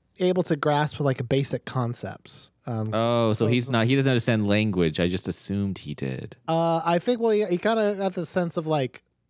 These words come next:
Speaker 1: "I'm, I'm sure you were, like, pantomiming how to do the trick
Speaker 2: Yeah.
Speaker 1: yourself."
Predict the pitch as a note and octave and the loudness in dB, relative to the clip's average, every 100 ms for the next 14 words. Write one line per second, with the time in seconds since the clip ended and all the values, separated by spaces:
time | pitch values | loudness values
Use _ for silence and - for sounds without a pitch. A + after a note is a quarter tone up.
0 | - D#3+ D3+ D3+ D#3 D3+ E3 D#3 C#3+ C#3 | -8 -4 -2 0 -2 -2 -2 0 0 0
1 | C3 A2+ - - A#2+ B2 C#3 C3 C3 C3+ | 0 -4 -6 -4 -4 -4 -4 -2 -2 -2
2 | C#3+ C3 - C3 B2 A2 A#2+ A2+ - A#2 | -4 -6 -4 -4 -2 -4 -4 -4 -6 -6
3 | G#2+ - G#2 F#2 D2+ C#2 - | -6 -6 -2 0 0 -2 -8